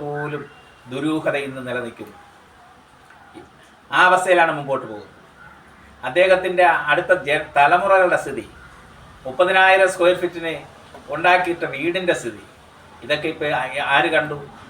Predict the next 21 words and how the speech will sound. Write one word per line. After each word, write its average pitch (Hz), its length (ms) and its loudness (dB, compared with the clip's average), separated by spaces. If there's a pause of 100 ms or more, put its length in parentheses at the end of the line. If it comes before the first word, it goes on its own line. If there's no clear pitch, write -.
(600)
ആര് 165 300 4
കൊട്ടാരം 156 560 4
പണിതാലും 135 480 2 (560)
ഈ - 20 2 (400)
കൊട്ടാരം 151 500 2
ഒന്നും 139 220 -8
നിലനിൽക്കുന്നതല്ല. 127 640 -8 (500)
ഭീകരനായ 185 540 4 (100)
ജയറാം 165 320 6
പണിക്കന് 170 380 -2
സംഭവിച്ചതുപോലെയോ, 143 800 -4 (920)
അതിനുശേഷം 175 480 -2
ഒരു 180 140 0
പോലീസ് 175 300 0
ഓഫീസർ, 175 300 0
ഇത്രയും 180 340 2
ഭീകരനായ 180 420 2
ഒരു 170 100 -6
പോലീസ് 170 260 0
ഓഫീസർ 175 320 0
വന്നിട്ടില്ലല്ലോ 135 500 -4